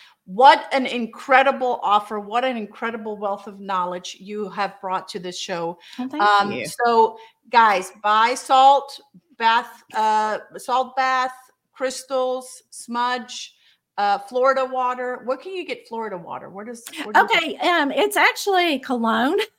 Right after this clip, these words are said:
Speaker 2: <laughs>
Speaker 1: Oh.
Speaker 2: But, but that's what, but, but it is a sage, and you can get it on Amazon, and it comes in huge bottles for, like, seven dollars.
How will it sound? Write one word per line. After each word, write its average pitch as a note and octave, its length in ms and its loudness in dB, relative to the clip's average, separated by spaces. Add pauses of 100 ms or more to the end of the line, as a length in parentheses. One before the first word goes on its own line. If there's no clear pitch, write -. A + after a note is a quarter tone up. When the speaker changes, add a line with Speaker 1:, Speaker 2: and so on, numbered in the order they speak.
Speaker 2:
<laughs> G#4 60 4 (580)
Speaker 1:
Oh. A#4 360 8
Speaker 2:
But, C4+ 80 -2
but D4+ 180 4
that's G#4 220 2
what, F4+ 280 4
but, E4+ 280 2
but C4+ 160 0
it D4 100 0
is F#4 160 0
a D#4+ 80 -4
sage, B3+ 800 -2
and C4 400 0 (260)
you D#4+ 160 2
can F4 140 -4
get F#4 140 0
it G4 120 0
on E4 160 -2
Amazon, D4+ 680 0
and A#3 160 -2
it A#3 80 -6
comes C#4+ 220 -4
in A3 120 -2
huge D4 400 -2
bottles A3+ 540 -2
for, A#3 160 -6
like, F#3+ 180 -2
seven A#3 300 -2
dollars. G3+ 580 -4